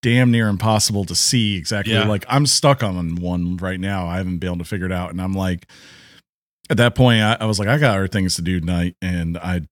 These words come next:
Speaker 1: do not feel like just rewalking this whole entire level to wait for this one chime." So, you know, hopefully it's not a glitch.
Speaker 2: I
Speaker 1: That's
Speaker 2: hope
Speaker 1: what I'm
Speaker 2: it's not a
Speaker 1: hoping.
Speaker 2: glitch. That would suck.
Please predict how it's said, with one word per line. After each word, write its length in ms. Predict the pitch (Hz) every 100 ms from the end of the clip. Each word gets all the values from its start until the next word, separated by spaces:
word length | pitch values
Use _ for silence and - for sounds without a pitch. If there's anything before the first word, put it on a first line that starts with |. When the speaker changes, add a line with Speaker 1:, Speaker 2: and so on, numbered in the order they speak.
| -
Speaker 1:
do 100 | 101
not 200 | 92 87
feel 160 | 104
like 220 | 92 92 87
just 240 | 98 -
rewalking 640 | 95 87 92 90 110 92
this 140 | 87 -
whole 160 | 95
entire 320 | 87 110 90
level 300 | 82 87 82 82
to 160 | 90 78 _ _ -
wait 340 | 95 95 78
for 140 | - 101
this 200 | 87 -
one 300 | 90 90 87
chime." 480 | - 90 82 76 - _ _ _ - - _ _ _ _
So, 400 | - 123 110 98 -
you 140 | 123
know, 140 | 107 101
hopefully 360 | 127 180 170 131
it's 160 | -
not 180 | 117 95
a 40 |
glitch. 420 | 80 90 64 - - _ _ _ _ _ _ _ _ _ _
Speaker 2:
I 100 | 98
Speaker 1:
That's 180 | 123 131
Speaker 2:
hope 80 |
Speaker 1:
what 40 | 120
I'm 40 |
Speaker 2:
it's 80 | 101
not 100 | 104
a 20 | 90
Speaker 1:
hoping. 100 | 71
Speaker 2:
glitch. 280 | 90 90
That 100 | -
would 100 | -
suck. 540 | - - 110 113 95